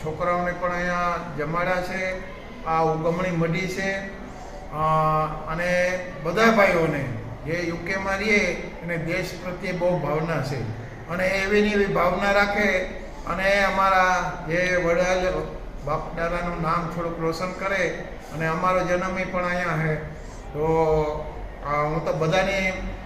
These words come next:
એક, અ, વિનંતી કરું, વિદેશમાં જે છોકરાઓ નાના મોટા રહીએ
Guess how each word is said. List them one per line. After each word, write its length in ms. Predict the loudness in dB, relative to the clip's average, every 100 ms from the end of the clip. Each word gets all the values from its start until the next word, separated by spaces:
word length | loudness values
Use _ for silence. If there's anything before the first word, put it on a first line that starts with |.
| -6
એક, 200 | -6 0
અ, 120 | 2 4 4 2 0 -4 -6 -4 0 2
વિનંતી 460 | 2 2 2 2
કરું, 340 | 2 0 0 -2 -4 -6 -8 -8 -6
વિદેશમાં 600 | -2 0 0 0 0 0
જે 80 | 0
છોકરાઓ 500 | 0 -2 0 0 2
નાના 260 | 0 0
મોટા 320 | 0 0 0 0
રહીએ 540 | 2 2 2 0